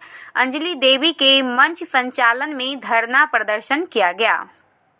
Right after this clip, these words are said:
बताते चले कि धरना कार्यक्रम को संबोधित करते हुए प्रखंड अध्यक्ष ममता कुमारी ने कहा कि जब तक राज्य कर्मी का दर्जा मिल नहीं जाता,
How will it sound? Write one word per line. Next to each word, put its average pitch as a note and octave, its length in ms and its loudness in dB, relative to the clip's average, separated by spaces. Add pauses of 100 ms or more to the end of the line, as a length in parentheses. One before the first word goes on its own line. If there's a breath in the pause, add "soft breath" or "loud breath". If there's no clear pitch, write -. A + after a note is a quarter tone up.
(600)
बताते A#3+ 460 0
चले E4 260 0
कि D4 380 0 (420 loud breath)
धरना C4+ 480 2
कार्यक्रम C#4+ 580 0
को C#4+ 260 0
संबोधित B3+ 600 -2
करते B3 400 0
हुए C#4 300 2
प्रखंड C#4 580 -2
अध्यक्ष B3 480 -2
ममता A#3+ 440 0
कुमारी B3+ 440 -2
ने B3+ 160 -8
कहा B3 360 2
कि C#4+ 380 -6 (400 loud breath)
जब C#4 340 0
तक F4 160 4
राज्य C4+ 420 2
कर्मी C4+ 440 0
का C#4 240 2
दर्जा B3 500 0
मिल C#4 320 -6
नहीं C4+ 220 -4
जाता, B3 560 0